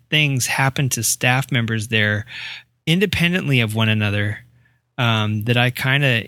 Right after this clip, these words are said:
can believe. And then, of course, with what happened to me, I can kinda believe that some weird stuff did happen there. Now, was it ghosts? I don't know. But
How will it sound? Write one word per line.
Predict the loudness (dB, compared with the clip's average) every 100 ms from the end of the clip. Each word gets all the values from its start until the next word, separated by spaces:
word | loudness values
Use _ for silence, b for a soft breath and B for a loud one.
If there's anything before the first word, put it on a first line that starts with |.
| -4
can | -2 0
believe. | 0 2 4 4 2 0 -6 -2
And | 0 0 0
then, | 0
of | 0 0
course, | 0 0 0
with | -4 -2
what | -2
happened | 0 -2 -2 -6
to | -2
me, | 2 2 0
I | -2
can | 0 -2
kinda | 0 2 4
believe | 4 4 4 2 2 -2 -6 -14 _ -4
that | 2 2 0 _ _
some | -2 2 2 4
weird | 4 4 2 0
stuff | 0 0 0 -4 -2
did | 0 0 0
happen | 0 0 -2 0
there. | 0 -2
Now, | -2
was | 0
it | 0
ghosts? | 0 2 2 -2 -6 _ _
I | 0
don't | 0 -2
know. | -4 -6 -8 -16 B B B _
But | -2 2 0 -2 -10